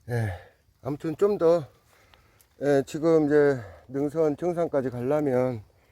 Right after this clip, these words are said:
좀 남았어요, 많이. 근데 한번 올라가면서 보고 또 내려오면서 한번 차분히 봐보겠습니다. 아,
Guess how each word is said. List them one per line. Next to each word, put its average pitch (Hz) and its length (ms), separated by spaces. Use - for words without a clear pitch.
좀 135 200
남았어요, 123 460
많이. 110 380
근데 110 120
한번 123 320
올라가면서 156 560
보고 139 500
또 135 80
내려오면서 131 560
한번 135 220
차분히 156 340
봐보겠습니다. 139 680
아, 123 360